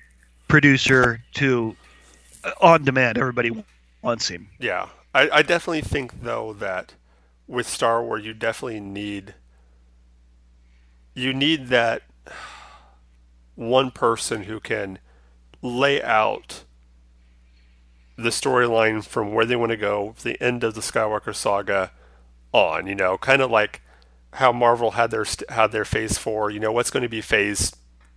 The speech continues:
Speaker 2: Two or Phase whatever for Star Wars going forward.
Speaker 1: Right. And,
Speaker 2: Yeah.
Speaker 1: and consider doing it that way. They've gotta get some kind of long-term plan out there.
Speaker 2: Yeah, that, yeah. And
Speaker 1: Uh,
Speaker 2: they,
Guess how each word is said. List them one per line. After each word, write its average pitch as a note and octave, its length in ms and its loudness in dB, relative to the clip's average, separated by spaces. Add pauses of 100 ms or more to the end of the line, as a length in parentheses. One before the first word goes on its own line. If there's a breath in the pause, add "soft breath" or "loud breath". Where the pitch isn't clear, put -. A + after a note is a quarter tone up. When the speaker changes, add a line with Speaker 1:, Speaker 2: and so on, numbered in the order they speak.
(140)
Speaker 2:
Two C3 300 2
or G#2+ 180 -2
Phase G#2 340 0
whatever G#2 360 0
for G2 200 -6
Star F2+ 360 -2
Wars F#2 400 -12
going F#2 240 -8
forward. F#2 540 -8
Speaker 1:
Right. C3 300 0 (460 soft breath)
And, F#3 220 4
Speaker 2:
Yeah. G3 100 6
Speaker 1:
and F#3 100 4
consider G3 760 2
doing C#3 240 2
it C#3 100 2
that F3+ 220 6
way. B2+ 180 -6 (360)
They've E3+ 240 4
gotta E3 300 6
get C3 160 -4
some C3 140 -4
kind C3+ 120 -2
of A#2 60 -6
long-term A#2+ 420 0
plan A2+ 280 -6
out G2 240 -8
there. G2+ 240 -14 (140)
Speaker 2:
Yeah, A#2 240 6
that, B2+ 200 2
yeah. G#2 300 4
And - 80 -6
Speaker 1:
Uh, A#2+ 180 6
Speaker 2:
they, - 160 0